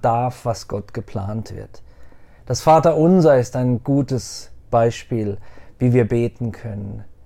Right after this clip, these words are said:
Dein Reich soll kommen. Und jetzt in dieser Zeit dein Wille geschehen. Lasst uns in dieser Art und Weise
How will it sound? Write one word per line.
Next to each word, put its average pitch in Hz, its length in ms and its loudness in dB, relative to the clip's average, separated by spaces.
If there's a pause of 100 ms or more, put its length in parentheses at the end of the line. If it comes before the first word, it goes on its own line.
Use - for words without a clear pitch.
(220)
Dein 139 400 6
Reich 117 520 0
soll 113 220 -4
kommen. 104 540 -10 (340)
Und 151 180 4
jetzt 170 380 4
in 160 140 4
dieser 147 280 2
Zeit 127 280 0 (140)
dein 143 500 2 (240)
Wille 123 360 2 (200)
geschehen. 104 640 -8 (400)
Lasst 131 440 2
uns 127 400 -2 (120)
in 117 240 0
dieser 120 480 -2 (240)
Art 113 480 -4 (240)
und 113 280 -2
Weise 98 440 -6